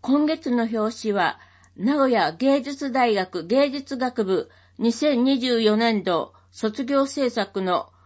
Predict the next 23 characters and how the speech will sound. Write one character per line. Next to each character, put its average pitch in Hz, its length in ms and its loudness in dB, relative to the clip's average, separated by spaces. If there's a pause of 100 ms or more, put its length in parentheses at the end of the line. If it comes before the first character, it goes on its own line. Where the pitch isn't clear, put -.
(140)
熊 262 280 0
崎 240 440 -2
敦 277 380 -6
さ 233 200 0
ん 214 120 0
の 247 160 -2
作 233 320 -2
品 226 260 -2
の 214 300 -2 (520)
写 220 220 -4
真 214 300 -2
で 196 100 -2
す。 - 420 -16 (460)
名 214 180 0
古 247 140 2
屋 285 140 2
城 226 260 2
の 202 160 0
金 254 260 -2
シ 254 140 -4
ャ 240 60 -4
チ 240 240 -2
を 233 260 0